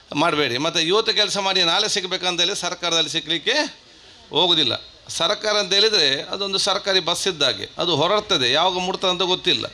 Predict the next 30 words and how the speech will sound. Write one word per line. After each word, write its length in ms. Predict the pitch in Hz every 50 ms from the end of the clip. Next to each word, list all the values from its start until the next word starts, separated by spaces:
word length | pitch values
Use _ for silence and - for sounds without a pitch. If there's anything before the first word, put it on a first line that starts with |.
| - - - - - -
ಅದನ್ನು 240 | - 95 101 214 185
ದುಡಿ 200 | 180 214 214 220
ದುಡಿ 240 | 202 208 196 202 175
ದುಡಿ 160 | 196 190 185
ಒಮ್ಮೆ 140 | 196 196 208
ಮುಟ್ಟಿಸ್ಬೇಕು, 480 | 180 165 165 - 202 160 165 180 151 139
ಇಲ್ಲ 120 | 165 180
ಗೇರ್ 280 | 180 160 160 196 196 170
ಫೇಲ್ 360 | 143 185 180 175 175 180 170
ಪಂಚರ್ 320 | 160 180 190 180 185 170
ಎಲ್ಲ 100 | 170 170
ಆಗ್ತದೆ 220 | 170 156 131 143 135
ಅಲ್ಲಿ 180 | 135 131 123
ಅಲ್ಲಿ. 380 | 113 110 110 104 - - - - - - -
ಆದ 160 | 160 170 190
ಕಾರಣ 300 | 170 180 196 196 190 175 139 135 147 165 - - - - - - -
ಕೆಲಸ 340 | - 175 190 226 240 240 262 247
ನೀವು 160 | 233 233 233 214
start 300 | - - 208 233 233 233
ಮಾಡಿ 460 | 240 233 226 220 240 269 - - - - _
complete 400 | - 180 190 208 208 240 226 220
ಆಗಿ 180 | 214 196 185
ತಗೊಂಡೋಗಿ 540 | 180 170 196 196 214 226 214 214 214 208 185
ಎಲ್ಲ 540 | 226 269 - - 170 185 208 214 226 240 254
ಕೂಡ 180 | - 190 196 185
ಸ-, 100 | - 208
ಬರುವಂಥ 360 | 185 170 185 185 190 180 170
ವಿಚಾರ 340 | 175 170 170 - 196 190 196
ಖಂಡಿತವಾಗಿ 560 | - 175 170 175 180 175 - 170 165 170 160
ಆಗ್ತದೆ. 560 | - - 135 143 - - - 127 117 110 -